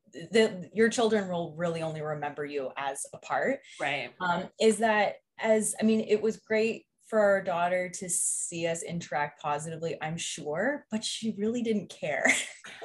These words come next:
Speaker 2: Oh, good point.
Speaker 1: Because she's so, she's
Speaker 2: It's
Speaker 1: so used to it.
Speaker 2: yeah.
Speaker 1: Like, like, she knows she, this is how,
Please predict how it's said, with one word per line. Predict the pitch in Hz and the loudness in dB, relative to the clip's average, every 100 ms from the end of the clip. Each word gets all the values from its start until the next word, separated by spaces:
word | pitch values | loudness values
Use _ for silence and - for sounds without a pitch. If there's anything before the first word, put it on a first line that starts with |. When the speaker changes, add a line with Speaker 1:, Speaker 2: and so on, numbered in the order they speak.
| 320 - - | -10 -6 4
Speaker 2:
Oh, | 233 277 320 330 320 254 | 8 12 12 12 12 10
good | 269 403 | 6 4
point. | 220 - 392 349 208 - | -2 0 2 2 0 4
Speaker 1:
Because | 302 320 - - | 6 6 4 -6
she's | - 302 - | -4 -4 2
so, | 320 302 311 311 269 - - | 6 6 4 0 -2 -4 -16
she's | - - - - - | -12 -8 -6 -2 0
Speaker 2:
It's | - | 2
Speaker 1:
so | 320 | 0
used | 277 294 381 220 | 0 0 0 4
to | |
it. | 233 | 4
Speaker 2:
yeah. | 254 | 4
Speaker 1:
Like, | 254 208 - | 2 -2 -2
like, | 262 | -2
she | - 294 | 0 0
knows | 254 247 254 254 262 254 | 4 4 4 2 0 -2
she, | 269 233 | -2 -2
this | 180 226 247 | 0 0 0
is | 220 | -4
how, | - | -6